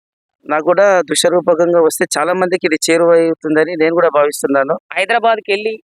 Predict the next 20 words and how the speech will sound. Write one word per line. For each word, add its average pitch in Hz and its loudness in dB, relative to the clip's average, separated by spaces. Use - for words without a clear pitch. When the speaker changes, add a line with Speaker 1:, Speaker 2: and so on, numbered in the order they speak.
Speaker 2:
ఇంత 214 -6
దూరము 220 0
రావడానికి 196 -4
గల 180 -2
కారణాలేంటి? 170 -6
ఎందుకంటే 220 -2
హైదరాబాద్ 208 0
అంటే 214 -4
చాలా 190 -2
దూరం. 180 -6
అంత 202 -10
దూరంకి 240 -4
వెళ్ళి 240 -6
ఈ 208 -6
లక్ష్మీ 208 -8
నరసింహస్వామి 202 -6
టెంపుల్ని 196 -12
దర్శించుకోవాలన్నటువంటి 180 -8
ఉద్దేశంతోని 170 -12
అంత 156 -16